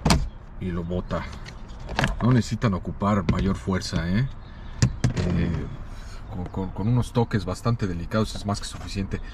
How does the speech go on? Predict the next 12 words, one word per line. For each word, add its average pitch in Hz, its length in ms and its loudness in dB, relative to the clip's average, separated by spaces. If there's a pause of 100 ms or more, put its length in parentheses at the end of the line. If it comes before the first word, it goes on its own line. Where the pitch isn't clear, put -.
(260)
Luego 113 140 8
tenemos 110 340 2
esta 120 200 0
cubierta, 113 640 4 (240)
que 95 80 -4
es - 100 -4
una 95 100 -4
sola 98 260 0
pieza. 98 480 0 (500)
De 92 80 2
igual 101 260 4
manera, 92 400 0